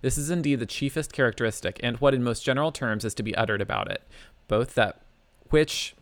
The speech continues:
both that which the newcomer thither first experiences, and what at first with his, as it were, sound senses he cannot grasp and will not understand, because his reason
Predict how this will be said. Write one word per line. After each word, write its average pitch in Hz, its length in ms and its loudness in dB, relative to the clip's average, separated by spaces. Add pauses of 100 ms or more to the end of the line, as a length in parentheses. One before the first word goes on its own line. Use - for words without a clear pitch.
(100)
both 165 240 4
that 151 260 10
which 147 200 -2
the 139 80 -2
newcomer 117 560 0
thither 120 480 0
first 120 400 -2
experiences, - 920 -4 (340)
and 131 460 -2 (500)
what 147 140 8
at 147 100 2
first - 500 0
with 139 220 0
his, 120 640 8
as 120 160 2
it - 80 -2
were, 110 420 2
sound 175 460 0
senses 101 500 -4
he 117 100 -12
cannot 139 460 0
grasp 104 460 -2 (260)
and 123 100 -4
will 123 120 0
not 143 180 6
understand, 98 640 -2 (320)
because 123 200 -2
his 123 180 -2
reason 160 680 2